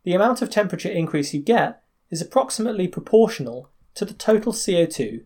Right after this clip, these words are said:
that you've emitted. And this allows you to define a new kind of climate sensitivity, which we call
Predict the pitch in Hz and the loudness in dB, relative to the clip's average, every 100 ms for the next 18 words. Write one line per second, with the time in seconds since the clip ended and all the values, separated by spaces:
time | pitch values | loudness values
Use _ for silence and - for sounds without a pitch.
0 | - 151 143 131 131 _ 175 220 220 - | -12 -8 -6 -6 -10 _ 0 0 -2 -10
1 | - _ _ _ _ _ _ _ _ _ | -16 _ _ _ _ _ _ _ _ _
2 | _ - 180 233 240 175 160 151 147 131 | _ -4 0 2 4 6 6 4 0 -2
3 | - - 131 120 117 - _ - 147 151 | -2 -2 -2 -4 -10 -16 _ -8 -2 2
4 | 143 139 147 196 220 220 135 120 117 113 | 2 2 4 4 2 0 -2 -4 -6 -14
5 | - - 123 120 - 156 135 135 - 131 | -12 -8 -8 -8 -8 -4 -2 -4 -8 -8
6 | - - 131 - 135 143 _ _ _ _ | -8 -8 -8 -10 -14 -16 _ _ _ _
7 | _ 165 - 160 160 160 147 143 | _ -8 0 2 4 6 6 2